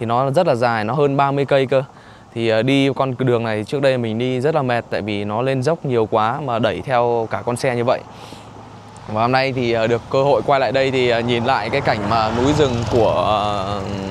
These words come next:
Việt Nam mình rất là đẹp. Thì sau, ờ, hơn bốn năm thì bây giờ mình lại quay trở lại hành trình là, nhưng mà lần này thì có một cái sứ mệnh rất là khác biệt so với những lần trước.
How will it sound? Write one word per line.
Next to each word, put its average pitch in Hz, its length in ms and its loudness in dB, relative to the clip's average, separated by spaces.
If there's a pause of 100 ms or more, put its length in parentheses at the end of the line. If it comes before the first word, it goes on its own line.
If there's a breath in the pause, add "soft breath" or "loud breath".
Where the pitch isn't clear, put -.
(300)
Việt 110 140 0
Nam 127 220 0
mình 110 200 -2
rất 147 160 2
là 139 80 2
đẹp. 113 200 0 (140)
Thì 120 100 -4
sau, 147 380 2
ờ, 143 100 0
hơn 147 240 0
bốn 147 180 2
năm 151 220 0
thì 135 140 0
bây 139 80 0
giờ 131 120 4
mình 120 500 -2
lại 113 220 0
quay 139 160 0
trở 123 160 0
lại 107 240 0
hành 120 140 -2
trình 110 440 -2
là, 104 540 -2
nhưng 127 120 -6
mà 120 80 0
lần 113 200 0
này 104 180 -2
thì 104 120 -6
có 104 140 -2
một 123 180 -4
cái 127 100 -4
sứ 127 120 -6
mệnh 95 540 -6
rất 151 160 -2
là 117 300 0
khác 147 200 -8
biệt 123 180 0
so 123 160 -2
với 113 140 -4
những 117 200 -6
lần 113 200 -4
trước. 165 220 -4